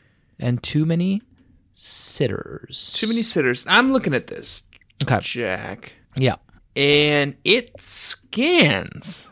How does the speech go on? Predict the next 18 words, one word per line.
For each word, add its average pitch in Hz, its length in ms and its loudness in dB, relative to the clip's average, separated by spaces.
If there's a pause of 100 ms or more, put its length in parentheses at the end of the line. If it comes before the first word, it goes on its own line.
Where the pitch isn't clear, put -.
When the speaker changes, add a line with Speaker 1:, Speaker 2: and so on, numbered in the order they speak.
(140)
Speaker 2:
We've 170 240 -4
got 220 420 4 (360)
a 147 400 8
B 226 360 4
S 285 120 4
C 233 220 6
meeting 127 400 4
in 123 120 0
Claudia's 156 540 6
bedroom. 85 580 -6 (420)
Dawn 196 440 8
is 247 120 4
Speaker 1:
Mm-hmm. - 160 4
Speaker 2:
standing 160 540 6
up, 123 260 4
and 127 160 -6
she 131 180 -2
looks 123 460 0